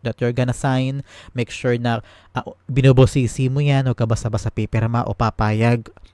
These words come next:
nang wala kang documentation. Ah, make sure that you are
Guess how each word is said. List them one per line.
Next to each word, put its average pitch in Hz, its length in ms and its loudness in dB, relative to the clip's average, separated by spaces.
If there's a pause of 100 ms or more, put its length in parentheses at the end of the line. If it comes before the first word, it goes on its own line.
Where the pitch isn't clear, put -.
nang 113 160 -6
wala 113 220 -2
kang 107 160 -6
documentation. 123 960 -2 (400)
Ah, 107 160 -6
make 113 180 -6
sure 131 300 -2
that 127 160 -4
you 127 160 -4
are 117 240 0